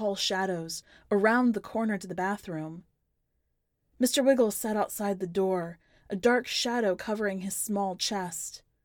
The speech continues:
Just before Mom swept him aside, Corey thought he saw the golden brown chin fall. The shadow disconnected and bounced noisily down the hall. "Alicia?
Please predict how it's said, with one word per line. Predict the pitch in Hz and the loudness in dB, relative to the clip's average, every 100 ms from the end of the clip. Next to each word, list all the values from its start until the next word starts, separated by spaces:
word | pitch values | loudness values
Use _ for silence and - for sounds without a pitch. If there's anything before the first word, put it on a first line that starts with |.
| _ _ _ _ _ | _ _ _ _ _
Just | - 262 | 4 4
before | 294 - 262 | 2 0 0
Mom | 226 220 233 208 | 2 2 0 0
swept | - - 214 - | -2 -2 -4 -4
him | 208 | -4
aside, | - 208 196 185 180 - - _ | -2 -2 0 -2 -4 -10 -20 _
Corey | - 311 294 | -6 -4 -4
thought | - 226 - | -4 -6 -6
he | 226 | -8
saw | - 220 214 | -6 -4 -4
the | 202 | -4
golden | 185 214 220 202 | -2 -4 -2 -4
brown | 185 196 202 185 185 | -4 -4 -2 -4 -4
chin | - 208 190 175 | -4 -4 -6 -6
fall. | 170 202 185 175 165 170 180 _ _ _ _ _ _ _ _ _ _ _ 220 | -8 -8 -6 -6 -6 -10 -14 _ _ _ _ _ _ _ _ _ _ _ 0
The | |
shadow | - 247 240 214 | 2 4 4 4
disconnected | 190 220 - - 202 202 - 190 | 2 -2 -4 -2 -2 -4 -4 -4
and | 170 | -4
bounced | 170 190 185 - | -4 -4 -4 -4
noisily | 185 185 185 175 | 0 0 0 -2
down | 175 170 | -2 -4
the | 170 | -6
hall. | 175 175 156 165 - _ _ _ _ _ _ _ _ _ - | -4 -4 -4 -8 -16 _ _ _ _ _ _ _ _ _ 8
"Alicia? | 247 254 - 349 381 | 10 10 8 8 6